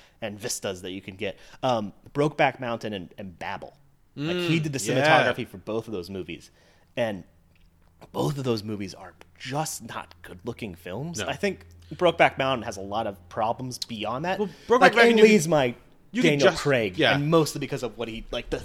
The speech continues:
Speaker 1: how badly he mishandled what could have been a really good film
Speaker 2: I
Speaker 1: in
Speaker 2: mean, you
Speaker 1: Brokeback
Speaker 2: could
Speaker 1: Mountain.
Speaker 2: justify some of the Brokeback Mountain stuff by saying, like, the washed out,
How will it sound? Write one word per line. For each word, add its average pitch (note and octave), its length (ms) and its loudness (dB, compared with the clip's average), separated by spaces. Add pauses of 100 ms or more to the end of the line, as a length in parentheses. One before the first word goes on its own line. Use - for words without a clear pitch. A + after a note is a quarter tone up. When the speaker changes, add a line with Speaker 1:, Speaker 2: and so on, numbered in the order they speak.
Speaker 1:
how F3+ 180 4
badly C#3 480 2
he C3 100 -4
mishandled B2 500 -4
what A2 140 -12
could A#2+ 120 -10
have A#2 80 -10
been A2+ 100 -10
a A2 40 -12
really G#2 240 -8
good A2 200 -10
film A2 200 -10
Speaker 2:
I D#3+ 60 2
Speaker 1:
in A3+ 60 0
Speaker 2:
mean, B3 100 2
you D#4 80 6
Speaker 1:
Brokeback C#4+ 40 0
Speaker 2:
could C#4 100 0
Speaker 1:
Mountain. - 60 -4
Speaker 2:
justify F#3 320 2
some E3 140 -4
of D3 40 -4
the C#3+ 80 0
Brokeback C#3 300 0
Mountain B2+ 200 -4
stuff B2 160 -6
by B2 120 -2
saying, A#2 360 0
like, A2 300 -2
the A#2 100 -2
washed A#2 500 -2
out, A#2 280 -2